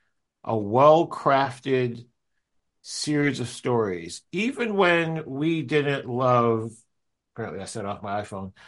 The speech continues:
even when we didn't love some of the Otherworld stuff,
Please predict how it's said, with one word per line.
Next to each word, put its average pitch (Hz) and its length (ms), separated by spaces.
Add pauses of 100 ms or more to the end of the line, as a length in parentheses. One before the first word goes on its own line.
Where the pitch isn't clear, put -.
(360)
even 190 400
when 147 540
we 123 800 (680)
didn't 139 400
love 120 760 (100)
some 120 280
of 110 80
the 113 140
Otherworld 107 680
stuff, - 500